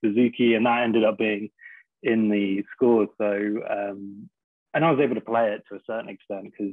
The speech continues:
you know, it's, it's easier to translate than, you know, say, doing a fiddle or something like that. And so I,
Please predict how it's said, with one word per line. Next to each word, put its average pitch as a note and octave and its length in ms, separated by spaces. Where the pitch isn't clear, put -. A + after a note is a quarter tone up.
you A2+ 160
know, F#2+ 140
it's, G#2 180
it's - 200
easier A#2+ 300
to G#2 80
translate G2+ 640
than, F#2 220
you G#2+ 180
know, F2 120
say, F2+ 100
doing F#2 220
a F#2 120
fiddle G#2 280
or F2+ 160
something G#2 200
like F#2+ 200
that. G#2 340
And G#2+ 380
so A2+ 420
I, A#2+ 520